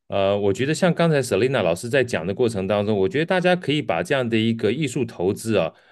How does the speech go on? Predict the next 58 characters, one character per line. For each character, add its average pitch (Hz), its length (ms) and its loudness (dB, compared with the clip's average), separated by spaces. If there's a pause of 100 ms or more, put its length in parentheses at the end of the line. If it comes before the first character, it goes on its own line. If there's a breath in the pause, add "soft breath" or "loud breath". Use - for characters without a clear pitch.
(160 soft breath)
不 190 100 4
仅 147 240 0
仅 87 400 -2
是 135 200 -2
放 127 200 0
在 123 140 2
所 110 160 -4
谓 92 80 0
财 90 340 -6
富 101 220 -6
上 76 260 -6
面， 76 220 -12 (140)
我 95 120 -6
所 131 100 0
谓 131 60 4
财 123 220 -2
富 120 160 -2
就 113 100 -6
是 110 80 -4
金 117 220 -2
钱 90 200 -6
上 80 220 -6
面， 78 200 -12 (440 soft breath)
更 175 180 2
重 165 100 2
要 143 120 4
的 120 100 2
是 120 140 0
放 127 180 -2
在 120 140 2
生 143 260 -2
活 92 160 -2
的 92 120 0
投 85 180 -8
资 87 140 -10
上 87 220 -6
面。 80 200 -8
因 120 60 -6
为 156 80 -2
我 139 60 2
常 127 200 -2
讲 104 180 -2
说 117 140 -2
人 104 140 0
生 123 180 -4
最 123 180 0
贵 117 220 0
的， 78 140 -6
除 - 160 -8
了 113 140 0
是， 113 280 -2
除 104 160 -10
了 113 160 0
说 120 220 0
赚 120 240 -2
钱 85 260 -8
之 95 140 -2
外， 95 240 0